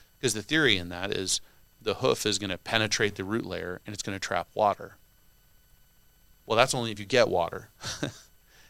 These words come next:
And in our case, what would happen is it'd penetrate the layer. It allows more sun and heat into that root zone and actually kills the plants.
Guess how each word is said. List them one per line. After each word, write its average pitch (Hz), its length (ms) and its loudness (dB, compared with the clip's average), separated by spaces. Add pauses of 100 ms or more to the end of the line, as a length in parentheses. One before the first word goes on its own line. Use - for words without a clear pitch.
(260)
And 117 120 2
in 110 140 0
our 131 220 6
case, 110 320 -6
what 110 100 -2
would 101 120 0
happen 98 300 0
is 107 160 0
it'd 104 120 -8
penetrate 107 480 0
the 98 80 -2
layer. 101 360 0
It 95 120 -2
allows 92 580 0 (400)
more 110 160 0
sun 107 380 4
and 92 120 -6
heat 117 380 -2
into 101 200 -2
that 92 180 -2
root 110 240 -4
zone 98 240 -2
and 92 100 -6
actually 98 300 -8
kills 95 280 -8
the - 80 -16
plants. - 480 -12